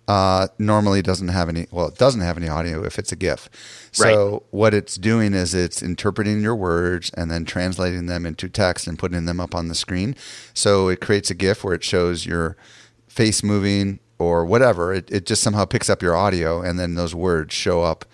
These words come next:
Speaker 1: animated over the top. Is it, do they show up timed well, or is it, how does that work, you know?
Speaker 2: Yes, it's, it's perfectly in sync. So the, it knows when your lips are saying those words
Speaker 1: Hmm.
Speaker 2: because it's kind of recording that audio. Again, it's kind of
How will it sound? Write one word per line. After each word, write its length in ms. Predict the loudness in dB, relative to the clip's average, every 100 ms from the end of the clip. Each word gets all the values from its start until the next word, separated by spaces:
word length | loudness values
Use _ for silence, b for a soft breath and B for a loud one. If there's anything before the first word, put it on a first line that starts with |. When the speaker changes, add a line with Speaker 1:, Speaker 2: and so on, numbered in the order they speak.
| b b b _ _
Speaker 1:
animated 420 | -2 0 0 0 0
over 160 | 0
the 100 | -4
top. 380 | -4 0 0 0 -2
Is 160 | 0
it, 160 | 0 -4 _ _ _
do 100 | -2
they 80 | 0
show 220 | 2 2
up 180 | 2 -4 B B B -6
timed 520 | 0 2 2 -2 -10 _
well, 380 | -2 2 4 4
or 100 | 2
is 140 | 2 -2
it, 140 | -6
how 140 | -2 -2
does 120 | 0
that 120 | -2
work, 300 | 0 -2 -4
you 60 | -6
know? 160 | -6 -2
Speaker 2:
Yes, 320 | 2 4 4
it's, 160 | 0 0
it's 160 | -2 -2
perfectly 640 | 0 2 2 2 2 4
in 100 | 4
sync. 360 | 4 2 2 2
So 240 | 2 2
the, 260 | 2 0 2
it 160 | 2 4
knows 460 | 4 6 4 2
when 280 | 2 4 4
your 160 | 4 4
lips 520 | 2 2 2 -2 0 0
are 100 | 0
saying 520 | 2 2 4 4 4
those 220 | 2 0
words 580 | 2 4 4 2 -2 -6
Speaker 1:
Hmm. 60 | -4
Speaker 2:
because 320 | -4 2 2
it's 180 | 2 -2
kind 240 | -2 0
of 160 | 0 0
recording 840 | -4 -2 0 4 4 4 4 2 B B B 0
that 180 | 0 2
audio. 280 | 2 4 2
Again, 200 | 2 0
it's 100 | -2
kind 200 | 0 0
of 140 | -2